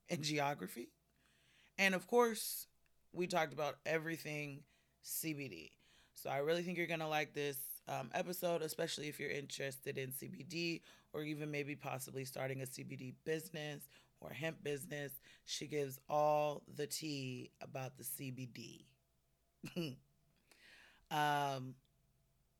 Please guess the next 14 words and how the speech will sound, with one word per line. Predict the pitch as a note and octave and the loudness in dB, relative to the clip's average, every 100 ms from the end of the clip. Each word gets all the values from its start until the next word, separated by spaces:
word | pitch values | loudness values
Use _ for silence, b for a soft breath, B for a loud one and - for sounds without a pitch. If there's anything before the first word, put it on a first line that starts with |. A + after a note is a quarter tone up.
| _ | _
also, | - B3 C4 G3+ | 6 6 6 4
before | D#3+ D3 D#3 | 2 0 0
we | D3 | 0
get | C#3+ C#3+ | 0 0
into | C#3 - | -2 -4
this | C#3 C3+ | -6 -2
episode, | C#3 C3+ C#3 C#3+ | -2 -2 -2 -2
I | C#3 | 0
do | D3 C#3 A3 A3 - | -2 -2 -4 -2 -6
want | E3+ | -6
to | - | -6
let | D3+ D3+ - | -2 -2 0
y'all | C#3 C3 C3 | -2 -2 -4
know. | C3+ E3 C#3+ C#2 | -2 0 0 -2